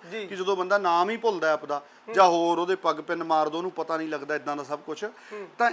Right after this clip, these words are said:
Speaker 2: ਇਹ ਥੈਰੇਪੀ ਸਾਡੇ ਸਿੱਖ ਪ੍ਰਚਾਰਕਾਂ ਨੂੰ ਵੀ ਸਿੱਖਣੀ ਚਾਹੀਦੀ ਹੈ ਤੇ ਬਹੁਤ ਸਾਰੇ ਸਾਡੇ ਸਨਮਾਨਯੋਗ ਏ ਕਲਾਸ ਪ੍ਰਚਾਰਕਾਂ ਨੇ ਮੈਨੂੰ
Speaker 1: ਜੀ।
Speaker 2: ਹੁਕਮ ਵੀ ਕੀਤਾ ਹੈ ਕਿ ਅਸੀਂ ਸਿੱਖਣ ਆਵਾਂਗੇ, ਤਾਂ most welcome ਹੈ ਸਾਰੇ, ਆਪਾਂ ਸਿੱਖੀਏ, ਵੱਧ ਚੜ੍ਹ ਕੇ
Speaker 1: ਜੀ।
Speaker 2: ਇਹ 'ਤੇ ਕਾਮਯਾਬ ਹੋਈਏ।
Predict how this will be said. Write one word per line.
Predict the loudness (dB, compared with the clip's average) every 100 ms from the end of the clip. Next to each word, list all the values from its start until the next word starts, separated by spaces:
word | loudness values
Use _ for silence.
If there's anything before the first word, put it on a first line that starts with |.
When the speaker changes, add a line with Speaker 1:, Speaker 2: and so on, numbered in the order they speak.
| 0
Speaker 2:
ਇਹ | -4
ਥੈਰੇਪੀ | -4 0 0 0 -8 -4
ਸਾਡੇ | -2 0 -2
ਸਿੱਖ | -6 -10 -10
ਪ੍ਰਚਾਰਕਾਂ | -10 0 2 4 2 -2
ਨੂੰ |
ਵੀ | -4 -6
ਸਿੱਖਣੀ | -6 -6 -6 -2
ਚਾਹੀਦੀ | 0 0 0 -4
ਹੈ |
ਤੇ | -4
ਬਹੁਤ | -2 0 0
ਸਾਰੇ | 2 0 0
ਸਾਡੇ | -2 -2 -2
ਸਨਮਾਨਯੋਗ | -4 2 6 6 6 2 0 2
ਏ | 2 2
ਕਲਾਸ | 6 6 4
ਪ੍ਰਚਾਰਕਾਂ | -2 -4 0 0 -2 -4
ਨੇ | -4
ਮੈਨੂੰ | -6 -4 -6 -10 -18 -14
Speaker 1:
ਜੀ। | -6 -4
Speaker 2:
ਹੁਕਮ | 0 -2
ਵੀ | -2 -6
ਕੀਤਾ | -4 0
ਹੈ | 0
ਕਿ | 0 -4 -2 -4
ਅਸੀਂ | -4 -10
ਸਿੱਖਣ | -12 -6 0
ਆਵਾਂਗੇ, | 2 2 0 -6
ਤਾਂ | -10 -10 -14 -20 -20 -18 -8
most | -6 -4 -2
welcome | -2 -2 -4
ਹੈ | -4
ਸਾਰੇ, | -2 0 0
ਆਪਾਂ | -2 -4
ਸਿੱਖੀਏ, | -10 -12 -8 -6
ਵੱਧ | -2 -2
ਚੜ੍ਹ | -2 -6
ਕੇ | -4 -6 -6 -16 -14
Speaker 1:
ਜੀ। | -8
Speaker 2:
ਇਹ | -6
'ਤੇ | -4
ਕਾਮਯਾਬ | 0 0 2 2 2
ਹੋਈਏ। | 0 0 -2